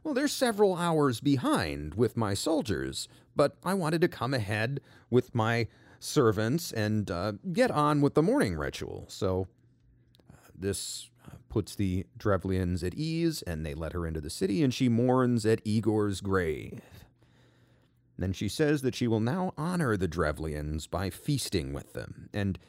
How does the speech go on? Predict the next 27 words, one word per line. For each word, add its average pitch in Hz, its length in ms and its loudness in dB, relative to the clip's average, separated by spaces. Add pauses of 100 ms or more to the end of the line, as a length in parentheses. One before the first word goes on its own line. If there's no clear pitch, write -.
(120)
having 170 340 0
her 190 380 2
attendants 160 680 -2
and 123 180 -2
servants 95 640 0
do 131 220 -2
all 190 260 -2
the 175 140 -2
serving. 190 560 -2 (1200)
So 156 420 2 (220)
a 110 80 -2
feast - 540 -4
commences, - 880 -2 (640)
and 151 140 6
when 156 100 6
the 151 100 6
Drevlians 185 680 0
are 107 160 2
all 196 380 0
good 175 280 6
and 160 200 6
drunk, 101 480 0 (500)
Olga 180 380 6
goes 135 340 6
full-on 147 680 6
Red 143 440 2
Wedding 123 600 2